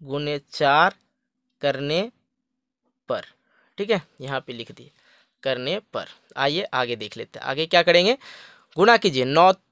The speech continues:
तिया सत्ताईस एक्स,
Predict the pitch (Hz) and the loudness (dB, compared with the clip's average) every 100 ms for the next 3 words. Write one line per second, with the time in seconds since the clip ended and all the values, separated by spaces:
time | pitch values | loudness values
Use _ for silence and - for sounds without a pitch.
0 | _ _ 190 202 262 311 _ _ _ _ | _ _ 0 4 4 2 _ _ _ _
1 | _ - - 156 _ - 170 175 233 - | _ -14 -4 -4 _ 4 6 6 2 -6
2 | - - _ _ _ _ _ _ _ _ | -14 -18 _ _ _ _ _ _ _ _
3 | _ _ _ - 170 - | _ _ _ 2 2 2